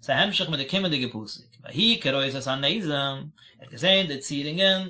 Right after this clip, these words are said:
וואס ער האט איר געגעבן, און ער האט געזאגט, אשרי זיי,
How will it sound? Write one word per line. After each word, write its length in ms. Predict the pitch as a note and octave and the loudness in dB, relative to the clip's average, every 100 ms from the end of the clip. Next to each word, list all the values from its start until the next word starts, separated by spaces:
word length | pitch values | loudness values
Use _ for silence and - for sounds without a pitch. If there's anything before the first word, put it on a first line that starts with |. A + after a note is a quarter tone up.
| - | -10
וואס 160 | C3+ | -6
ער 80 | C#3 | -4
האט 140 | - C#3+ | -4 -6
איר 160 | C#3 | -6
געגעבן, 340 | C3+ D#3+ G#3 D3+ | 0 0 0 -2
און 160 | C#3 D3 | -4 -4
ער 60 | |
האט 140 | D#3 D#3+ | -4 -4
געזאגט, 260 | E3 G3+ A3+ C4 | -6 -6 -4 -2
אשרי 300 | - E3 D3 | 0 0 0
זיי, 240 | B2 A2+ | 0 0